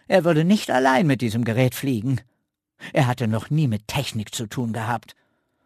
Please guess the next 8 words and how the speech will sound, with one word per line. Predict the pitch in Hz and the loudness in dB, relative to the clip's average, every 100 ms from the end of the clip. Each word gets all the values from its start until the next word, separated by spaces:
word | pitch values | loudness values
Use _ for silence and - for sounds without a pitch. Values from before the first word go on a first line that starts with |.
| _ | _
Er | - 175 | 0 2
war | 151 | 4
doch | 156 151 | 0 0
ein | 160 156 | 0 -2
Kohlehupp | - 254 320 190 185 156 - - - | 0 2 4 4 4 0 -10 -12 0
aus | 190 - | 0 2
dem | 196 | 0
Kiefernwald. | - 277 226 214 175 170 165 160 | 2 2 4 2 4 4 2 -2